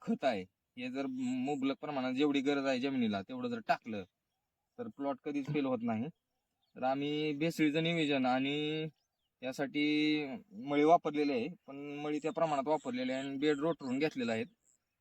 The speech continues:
त्याचा हा रिझल्ट आहे. तर, अं, आणखीन एकदा आपण तुम्हाला दाखवू इच्छितो, इकडे साईज दाखव. अशा प्रकारे साईज झालेली आहे. आणखी पंधरा दिवस बाकी आहेत.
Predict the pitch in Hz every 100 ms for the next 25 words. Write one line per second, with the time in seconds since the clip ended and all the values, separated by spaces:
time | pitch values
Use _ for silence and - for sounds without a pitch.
0 | _ 131 127 131 131 139 135 113 120 110
1 | 165 _ _ _ _ _ _ _ _ -
2 | 117 123 127 127 131 120 135 135 135 127
3 | 135 131 135 131 156 - 131 - 113 151
4 | - _ _ _ _ - 127 104 - -
5 | 110 104 107 - 98 - - - _ _
6 | _ _ - - - - - - - -
7 | - - 135 131 131 131 123 117 120 -
8 | - 135 123 131 117 107 127 127 131 -
9 | 131 131 - - - - - 160 127 123
10 | 127 127 151 117 98